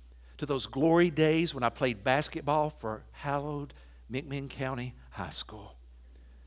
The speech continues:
Member of the, the Cherokees. Now,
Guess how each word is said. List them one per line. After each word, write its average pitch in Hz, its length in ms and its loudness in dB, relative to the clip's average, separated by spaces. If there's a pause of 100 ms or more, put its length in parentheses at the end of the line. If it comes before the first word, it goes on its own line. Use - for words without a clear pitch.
(1160)
Member 151 280 2
of 127 100 -2
the, 113 140 -4
the - 180 -8
Cherokees. 113 960 -2 (240)
Now, 151 220 2